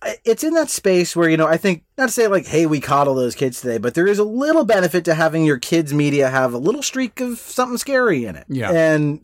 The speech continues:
Speaker 1: this is, like you said, the Dark Crystal is probably a little too far in the other direction. It's, it's pretty adult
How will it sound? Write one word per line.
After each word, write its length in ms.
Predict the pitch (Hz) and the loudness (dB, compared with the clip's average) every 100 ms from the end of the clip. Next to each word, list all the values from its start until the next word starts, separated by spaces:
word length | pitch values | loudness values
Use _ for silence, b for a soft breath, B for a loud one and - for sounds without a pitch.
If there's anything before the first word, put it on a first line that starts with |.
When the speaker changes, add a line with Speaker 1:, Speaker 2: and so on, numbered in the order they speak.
| - | -4
Speaker 1:
this 240 | 175 208 | -2 -2
is, 260 | 233 175 175 | -2 -2 0
like 140 | 170 | 0
you 60 | 151 | 2
said, 200 | 151 123 | 0 0
the 60 | 127 | 0
Dark 220 | 185 - | 0 2
Crystal 280 | 170 - 139 | 0 2 -2
is 80 | 117 | -2
probably 440 | - 156 139 127 | 0 0 2 0
a 60 | 123 | 0
little 360 | 156 180 165 | 2 2 2
too 400 | 151 156 143 135 | 0 0 0 -2
far 400 | - 143 131 123 | 0 2 2 0
in 60 | 117 | -2
the 140 | 117 | -2
other 140 | 113 110 | -2 -2
direction. 540 | 104 110 - - 92 | -2 -2 -4 -8 -10
It's, 200 | 101 - | -10 -10
it's 220 | 113 107 | -10 -12
pretty 260 | - 165 135 | -4 0 0
adult 420 | 98 104 107 - | -2 -2 -4 -8